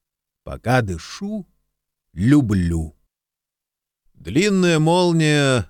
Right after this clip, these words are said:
разорвала небо. По камням, по редкой траве застрекотал дождь. Он вернулся в пещеру,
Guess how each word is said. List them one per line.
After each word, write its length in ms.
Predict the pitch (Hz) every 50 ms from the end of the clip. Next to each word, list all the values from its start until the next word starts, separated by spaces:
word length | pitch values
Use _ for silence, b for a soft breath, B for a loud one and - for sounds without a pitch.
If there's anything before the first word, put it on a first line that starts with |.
| _ -
разорвала 760 | 101 120 147 139 113 131 131 123 113 123 117 120 120 117
небо. 460 | 110 104 95 85 73 64 65 60 - _ _ _ _ _ _ _ _ _ _ _ _ _ _ _ -
По 100 | - 90
камням, 760 | - 123 120 123 127 127 135 147 156 160 160 160 160 156 147
по 180 | - - 90 90
редкой 420 | 120 139 147 - - - - 117
траве 560 | 98 - 98 95 95 92 85 98 143 180 190 170
застрекотал 880 | 143 147 131 - - - 120 117 - 120 113 98 - 143 156 160 151
дождь. 680 | 123 101 113 120 123 123 - - - - - - - _ _ _ _ _ _ _ _ _ _ _ _ _ _ _ _ _ _ _ _ _ _ _ -
Он 180 | - 160 202 208
вернулся 560 | 208 214 208 208 220 202 175 - - 160 147
в 80 | -
пещеру, 760 | - - 160 160 - - - - 190 190 185 175 170 160 -